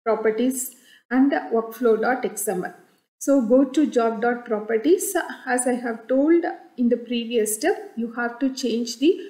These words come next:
host name of the name node. You have to change the host name of the name node. You change it, then you can run it. Right here, while running, I have not specified the U R L. Right,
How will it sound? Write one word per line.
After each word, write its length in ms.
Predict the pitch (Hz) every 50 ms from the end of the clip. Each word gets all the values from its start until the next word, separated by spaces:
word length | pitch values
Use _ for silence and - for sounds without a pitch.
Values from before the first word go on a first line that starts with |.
| - - _ _ _ -
host 320 | 254 262 262 262 - -
name 240 | 247 262 302 277 220
of 180 | 202 208 -
the 160 | - 311 349 -
name 320 | - 208 185 170 170 180
node. 180 | 160 - - - - _ _ _ _ _ _ _ _ -
You 120 | 254 240
have 140 | 226 226 226 -
to 80 | 254
change 360 | 226 - 254 233 233 233 226
the 140 | - 233 226
host 360 | 226 - 233 240 233 233 -
name 220 | 233 226 226 220 208
of 160 | 214 214 220
the 100 | 226 220
name 280 | 202 208 202 202 202 214
node. 260 | 254 370 466 - - - - - - _ _ _ -
You 140 | 247 254 254
change 360 | 262 - 262 226 226 233 220 269
it, 240 | 392 466 453 - - - - - - _ -
then 260 | 226 277 330 381 349
you 140 | 262 262 -
can 260 | - 247 233 240 214
run 240 | 190 196 180 180 170
it. 220 | - - - - - _ _ _ _ _ _ _ _ _ -
Right 240 | 262 262 233 247 -
here, 480 | - - - 262 262 262 320 392 - - - - - - _ _ -
while 300 | 240 240 254 262 254 226
running, 600 | 233 220 214 226 247 247 262 359 440 - - - - - _ -
I 80 | - 240
have 260 | 240 240 262 247 240
not 320 | 240 240 247 277 277 - 196
specified 680 | - - - 233 233 - 254 247 - 254 247 254 202
the 60 | 220
U 280 | 220 208 202 208 214 190
R 160 | 180 180 190
L. 100 | 170 135 - - _ _ _ _ _ _ _
Right, 200 | 254 254 226 -